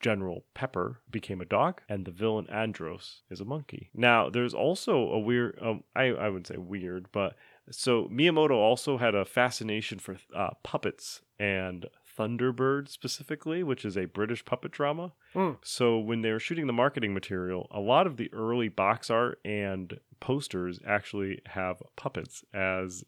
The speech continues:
Speaker 1: representation of the four pilots. And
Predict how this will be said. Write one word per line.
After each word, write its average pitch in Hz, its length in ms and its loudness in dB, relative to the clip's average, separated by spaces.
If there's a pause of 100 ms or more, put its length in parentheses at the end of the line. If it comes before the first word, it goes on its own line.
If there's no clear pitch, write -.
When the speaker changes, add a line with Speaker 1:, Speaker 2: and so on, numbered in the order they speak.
(120)
Speaker 1:
representation 98 920 -2
of 95 340 0
the - 60 -18
four 92 440 0
pilots. 90 760 -2 (440)
And 90 440 -6